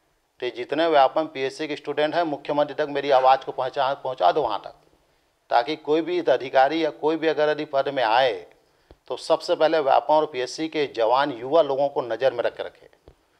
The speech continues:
तब जाके भर्ती प्रक्रिया में सही आए। तीन तीन महीने के व्यापम भर्ती को चार चार पाँच पाँच साल से लटकाते हो,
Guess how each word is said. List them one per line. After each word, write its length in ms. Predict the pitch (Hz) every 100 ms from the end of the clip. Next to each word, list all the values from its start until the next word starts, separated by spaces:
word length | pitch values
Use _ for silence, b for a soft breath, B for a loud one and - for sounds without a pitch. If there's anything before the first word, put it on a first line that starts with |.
| _ -
तब 200 | 151 143
जाके 300 | 143 139 160
भर्ती 300 | 147 123 131 151
प्रक्रिया 440 | 135 131 131 139
में 80 | 147
सही 320 | - 123 113
आए। 200 | 92 78 - b b b b
तीन 160 | 123 123
तीन 220 | 165 165
महीने 260 | 143 151 156
के 60 |
व्यापम 380 | 147 127 - 156
भर्ती 340 | 120 123 156 160
को 120 | 170
चार 180 | 131 120
चार 180 | 160
पाँच 200 | 143 139
पाँच 160 | - 156
साल 180 | - 135
से 140 | -
लटकाते 480 | 131 113 107 107 151
हो, 280 | 117 110